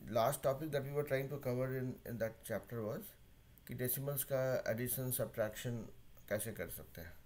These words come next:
तो it, it's as simple as, you know, uh, normal addition subtraction that we do with the whole numbers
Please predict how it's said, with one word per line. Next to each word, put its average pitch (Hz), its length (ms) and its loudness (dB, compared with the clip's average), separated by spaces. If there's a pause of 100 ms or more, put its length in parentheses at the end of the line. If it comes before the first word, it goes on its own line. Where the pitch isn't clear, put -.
(240)
तो - 140 -6
it, - 160 -6
it's 151 260 0 (160)
as 143 180 8
simple 156 380 2
as, 151 300 6
you - 80 -8
know, 143 140 -2 (100)
uh, 123 280 4
normal 120 360 2 (180)
addition 110 320 -4
subtraction 113 520 -2
that 113 140 -2
we 117 60 -4
do 107 160 -2
with 107 160 -4
the 110 60 0
whole 101 160 0
numbers 104 580 -2